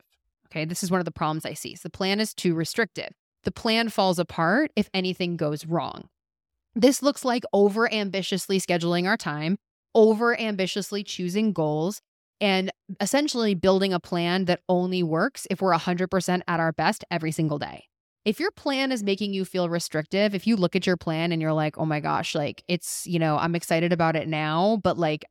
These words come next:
I know that I'm gonna fall off in the first few days because this is really tough to maintain." It almost reminds me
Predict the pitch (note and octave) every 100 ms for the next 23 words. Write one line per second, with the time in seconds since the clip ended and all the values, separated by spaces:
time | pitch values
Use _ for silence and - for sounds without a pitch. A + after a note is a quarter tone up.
0 | - D#3+ E3+ E3 D#3 E3 D#3+ D#3+ D#3+ -
1 | D3+ D3+ D3 D3 D#3+ - E3+ E3 - D#3+
2 | - E3 D3+ C#3 F3 - F3 E3 D3 E3
3 | D#3+ E3 D#3+ F3 - C#3+ D3+ - E3+ D3
4 | D3+ D3 D3+ F3 - C4+ B3+ F#3 F3+ E3+
5 | E3+